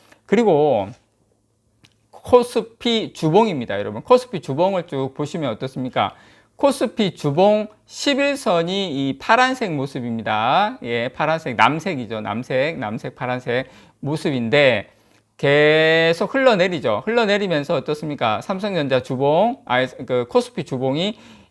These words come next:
요 십일 선, 주봉 십일 선에 맞고 내려오고, 맞고 내려오고, 맞고 내려오고,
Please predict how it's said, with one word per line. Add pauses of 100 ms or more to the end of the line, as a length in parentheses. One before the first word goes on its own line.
요
십일
선,
주봉
십일
선에
맞고
내려오고,
맞고
내려오고,
맞고
내려오고,